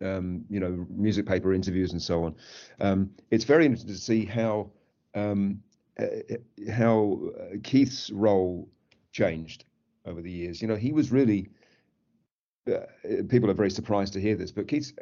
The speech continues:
essentially quite a shy person. And, you know, he was very much at the back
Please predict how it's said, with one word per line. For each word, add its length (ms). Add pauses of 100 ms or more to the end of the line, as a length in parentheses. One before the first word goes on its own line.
(120)
essentially 480
quite 180
a 40
shy 380
person. 520 (880)
And, 400 (520)
you 100
know, 140
he 220
was 180
very 240
much 260
at 200
the 80
back 460